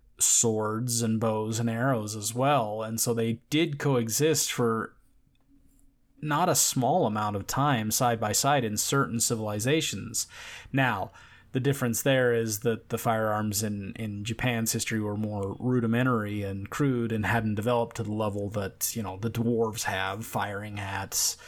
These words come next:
you know, fully armored knights and whatnot. But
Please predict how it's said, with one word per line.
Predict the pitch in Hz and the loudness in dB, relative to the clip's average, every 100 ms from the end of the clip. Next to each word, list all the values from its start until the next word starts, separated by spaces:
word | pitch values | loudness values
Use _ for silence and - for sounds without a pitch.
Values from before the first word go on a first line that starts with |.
| - - | -20 -10
you | - | -4
know, | 101 95 | -2 0
fully | 131 117 104 | 0 2 0
armored | 101 107 107 | -4 -4 0
knights | 123 120 104 107 - | 0 0 -2 -2 0
and | 117 107 | 0 -2
whatnot. | 101 - 104 95 107 - - - - - | -4 -4 -6 -6 -8 -10 -14 -18 -18 -6
But | 139 127 147 135 131 | -2 2 4 4 2